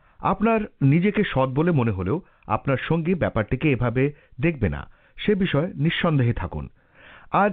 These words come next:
ভদ্রভাবে আচরণ করুন এবং নিজেকে নিয়ন্ত্রণ করুন। ভবিষ্যতে বড় বড় সমস্যা থেকে তাহলে আপনি মুক্তি পাবেন। রাশি তুলা, ক্যারিয়ার। আপনি আজ নিজের কর্মজীবনে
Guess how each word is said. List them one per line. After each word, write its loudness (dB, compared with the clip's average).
ভদ্রভাবে 2
আচরণ 2
করুন 2
এবং 0
নিজেকে 2
নিয়ন্ত্রণ 2
করুন। -4
ভবিষ্যতে 2
বড় 4
বড় 4
সমস্যা 0
থেকে 0
তাহলে 2
আপনি 0
মুক্তি 2
পাবেন। -4
রাশি 0
তুলা, -2
ক্যারিয়ার। 2
আপনি 2
আজ 4
নিজের 2
কর্মজীবনে 0